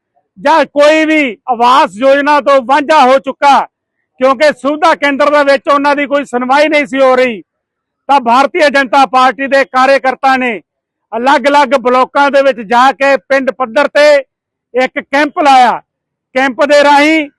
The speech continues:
ਉਹਨਾਂ ਲੋਕਾਂ ਨੂੰ ਉੱਥੇ ਬੁਲਾ ਕੇ ਆਯੁਸ਼ਮਾਨ ਕਾਰਡ ਵਾਲੇ ਦਾ ਆਯੁਸ਼ਮਾਨ ਕਾਰਡ ਅਪਡੇਟ ਕੀਤਾ। ਜਿਹੜੇ ਕਿਸਾਨ ਭਰਾ ਦਾ ਪੈਸਾ ਨਹੀਂ ਸੀ ਆਇਆ,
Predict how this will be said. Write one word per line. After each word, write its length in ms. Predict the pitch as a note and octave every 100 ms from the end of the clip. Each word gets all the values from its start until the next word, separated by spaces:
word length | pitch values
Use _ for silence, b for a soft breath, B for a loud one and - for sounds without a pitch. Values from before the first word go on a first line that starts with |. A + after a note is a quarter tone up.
| _ _ _ C#4+
ਉਹਨਾਂ 340 | D4 C#4 C#4+
ਲੋਕਾਂ 400 | C4 C4 C4+ C#4+
ਨੂੰ 120 | C#4+
ਉੱਥੇ 240 | C#4 C4+ C#4
ਬੁਲਾ 320 | B3+ B3+ C4+
ਕੇ 260 | C#4+ C#4+ B3 - _ _ -
ਆਯੁਸ਼ਮਾਨ 500 | A#3+ C4+ A#3+ D4 D4
ਕਾਰਡ 300 | C4+ C#4 C4+
ਵਾਲੇ 220 | C#4 C#4
ਦਾ 100 | C#4
ਆਯੁਸ਼ਮਾਨ 580 | C4+ C4+ F#3 A#3+ C4+ C#4
ਕਾਰਡ 300 | - C#4+ C#4
ਅਪਡੇਟ 300 | C#4 B3+ C#4
ਕੀਤਾ। 440 | A3+ B3+ D4 C#4+ C#4 _ _ _ _ _ D#3+
ਜਿਹੜੇ 340 | B3+ C#4+ D4+
ਕਿਸਾਨ 480 | E4 - A#3 C#4+ C4+
ਭਰਾ 260 | C#4+ B3+
ਦਾ 140 | C4 C4+
ਪੈਸਾ 400 | - C#4 B3 C#4
ਨਹੀਂ 160 | C#4+
ਸੀ 180 | B3 C#4
ਆਇਆ, 400 | C#4 C#4 C#4 A#3+